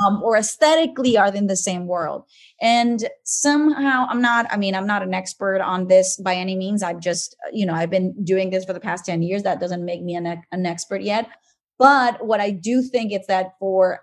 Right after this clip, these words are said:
Lat-, Lat-, Latinx stories, things happened, think we,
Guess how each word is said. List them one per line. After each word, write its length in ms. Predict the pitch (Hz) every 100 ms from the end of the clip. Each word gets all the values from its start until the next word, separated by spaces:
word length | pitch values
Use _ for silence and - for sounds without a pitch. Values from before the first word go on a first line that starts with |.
| -
Lat-, 300 | 214 214 -
Lat-, 200 | 226 226 220
Latinx 440 | 226 233 226 208
stories, 840 | - - 285 277 202 185 180 175 - _ _ _ _ _ 294
things 300 | 302 302 269
happened, 680 | 277 269 262 233 220 208 - _ _ _
think 180 | 269 262
we, 180 | 247 262